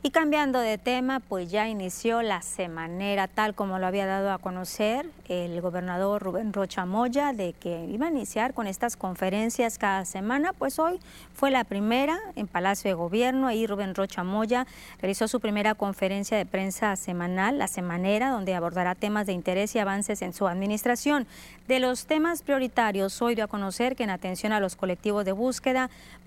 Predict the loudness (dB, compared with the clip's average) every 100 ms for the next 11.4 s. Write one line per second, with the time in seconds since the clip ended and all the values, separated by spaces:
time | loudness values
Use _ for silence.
0 | 0 2 0 0 0 0 0 -2 -2 -4
1 | -2 -2 0 0 0 0 2 2 2 0
2 | 2 2 2 0 0 2 2 2 0 0
3 | -2 0 -2 -2 -2 -2 -2 0 2 2
4 | -2 -12 -20 -10 -4 2 2 2 0 -2
5 | 0 0 0 0 -2 0 0 -2 0 -2
6 | 0 0 0 -2 0 0 0 0 0 2
7 | 0 0 -2 0 0 2 2 2 0 -2
8 | -2 0 0 0 0 0 2 2 4 2
9 | 0 -2 -8 -18 -12 -4 -2 -2 -4 -4
10 | 0 0 2 2 2 2 2 2 2 0
11 | 2 2 4 0